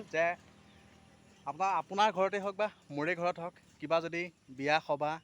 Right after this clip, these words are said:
এনেকুৱা ধৰণৰ সকাম বা অনুষ্ঠান যেতিয়া অনু-, মানে পতা হয়, তেতিয়া বাচন বৰ্তনৰ দৰকাৰ হয়। তেতিয়া আগৰ দিনত, আগৰ দিনতো ধৰ বাচন বৰ্তনৰ এনেকুৱা ধৰণৰ দোকান নাছিল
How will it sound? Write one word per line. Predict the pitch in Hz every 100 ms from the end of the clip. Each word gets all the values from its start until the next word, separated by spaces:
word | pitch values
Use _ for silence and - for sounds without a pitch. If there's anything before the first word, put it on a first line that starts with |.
| -
এনেকুৱা | 135 143
ধৰণৰ | 156 -
সকাম | 123 139 143 147 _ _ _ _ - 131
বা | 131 131 131 - - - _ _ - - 143
অনুষ্ঠান | 156 - 175 170 _ - - _
যেতিয়া | - 160 156 147
অনু-, | 147 143 - 127 147
মানে | 151 -
পতা | 151 170
হয়, | 147 117 -
তেতিয়া | 139 160 156 160 _ _ _ _ _ _
বাচন | 143 151 190
বৰ্তনৰ | 185 180 202 170
দৰকাৰ | 165 190 170
হয়। | 175 - _
তেতিয়া | 147 160
আগৰ | 143 165 185
দিনত, | 175 175 185 - - _ _ _ _ _ _ _ _ _ _ _ _ _ _
আগৰ | 139 165 185
দিনতো | 180 180 175
ধৰ | 185
বাচন | 156 175 175
বৰ্তনৰ | 170 185
এনেকুৱা | 185 180
ধৰণৰ | 180 185
দোকান | 143 170 185
নাছিল | -